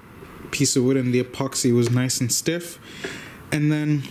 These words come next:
the system that I came up with is, because I want the cockpit to be removable,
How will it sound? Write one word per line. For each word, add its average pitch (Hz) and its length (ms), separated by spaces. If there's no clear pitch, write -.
the 139 160
system 170 440
that 147 100
I 139 80
came 160 280
up 156 220
with 123 320
is, 127 280
because 131 260
I 143 60
want 147 240
the - 80
cockpit - 500
to - 80
be 127 140
removable, 123 800